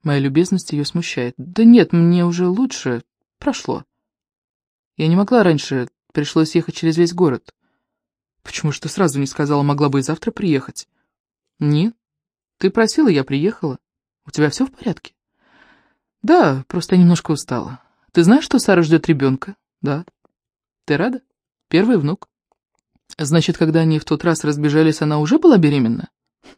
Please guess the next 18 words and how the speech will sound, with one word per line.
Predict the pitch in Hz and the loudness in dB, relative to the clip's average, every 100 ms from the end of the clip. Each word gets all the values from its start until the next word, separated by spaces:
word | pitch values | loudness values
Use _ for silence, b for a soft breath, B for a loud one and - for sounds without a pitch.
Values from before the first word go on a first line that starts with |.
| _ | _
«В | - | -14
таком | - 151 151 175 | -10 -6 -4 -2
случае | 190 185 175 | -4 0 0
брак | 160 160 | 2 -2
по | - | -2
залету». | 165 147 135 135 139 b b b b b b b _ _ _ _ _ | 0 2 0 -2 -12 b b b b b b b _ _ _ _ _
«Кто | - - | -6 -2
знает, | 143 160 220 | 0 0 0
что | - 170 | -2 -2
скажут | - 160 151 | 0 -2 0
родственники, | 170 175 - 147 139 | 0 0 -2 -2 -2
когда | 139 151 143 | -2 2 2
увидят | 147 151 143 | 2 0 0
её | 147 | -2
на | 151 | 0
свадьбе | - 147 139 | 0 -2 -2
с | 143 | -2
животом? | 151 160 139 120 | -2 0 -2 -4